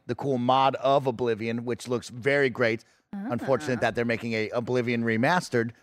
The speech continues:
Speaker 1: when that project is in the works, but I'm excited for both of those things. Indiana Jones game, I mean, Todd did tease during that article. He said, "Hey, we'll have something to talk about next year." So I anticipate next summer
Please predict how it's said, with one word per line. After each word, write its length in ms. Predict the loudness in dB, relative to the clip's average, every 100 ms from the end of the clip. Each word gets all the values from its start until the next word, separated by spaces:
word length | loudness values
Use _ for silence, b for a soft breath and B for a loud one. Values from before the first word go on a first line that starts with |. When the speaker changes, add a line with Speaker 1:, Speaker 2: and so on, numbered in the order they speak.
| b
Speaker 1:
when 100 | 0
that 160 | 0 2
project 380 | 2 0 -4 -6
is 160 | -2
in 100 | 0
the 60 | 0
works, 300 | 2 0 2
but 160 | 4
I'm 100 | 4
excited 340 | 2 4 2 4
for 120 | 0
both 280 | 4 2 4
of 60 | 2
those 200 | 2 0
things. 340 | 0 0 -2 b b b 2
Indiana 440 | 4 6 6 4
Jones 360 | 4 4 4 2
game, 320 | 4 4 2 B B
I 60 | 2
mean, 140 | 2
Todd 380 | 4 6 6 4
did 220 | 2 0
tease 420 | 0 2 2 0 -6 b b
during 340 | 2 4 4 4
that 200 | 2 4
article. 440 | 2 2 0 0
He 120 | 0
said, 320 | 0 2 2 0 b 0
"Hey, 140 | 2
we'll 160 | 2 2
have 180 | 2 0
something 180 | -4
to 60 | -2
talk 240 | 0 0
about 200 | 0 -2 0
next 320 | -4 -6 -8
year." 160 | -8
So 180 | -4 0
I 140 | 2 2
anticipate 640 | 0 -4 -4 0 0 2
next 240 | -2 -2
summer 300 | -2 0 0